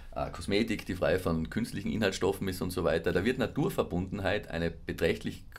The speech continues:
Naturverbundenheit und Ehrlich werden, Ehrlichkeit werden hier mehr im Vordergrund stehen als möglicherweise Intelligenz und Einfallsreichtum.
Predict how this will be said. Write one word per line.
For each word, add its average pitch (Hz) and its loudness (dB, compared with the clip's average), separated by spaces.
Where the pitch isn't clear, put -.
Naturverbundenheit 92 0
und 82 -2
Ehrlich 113 4
werden, 90 0
Ehrlichkeit 104 2
werden 92 4
hier 85 2
mehr 82 4
im 101 -2
Vordergrund 90 2
stehen 92 0
als 87 2
möglicherweise 92 4
Intelligenz 113 8
und 113 6
Einfallsreichtum. 87 2